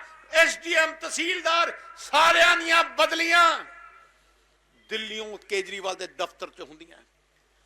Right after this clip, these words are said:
ਉਹਦੇ ਸੈਕਟਰੀ ਸੀ ਐਮ ਹਾਊਸ ਬਿਠਾਏ ਐ, ਸਸੋਡੀਆ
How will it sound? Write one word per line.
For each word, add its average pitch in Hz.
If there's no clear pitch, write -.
ਉਹਦੇ 311
ਸੈਕਟਰੀ 311
ਸੀ 311
ਐਮ 370
ਹਾਊਸ 349
ਬਿਠਾਏ 349
ਐ, 330
ਸਸੋਡੀਆ 359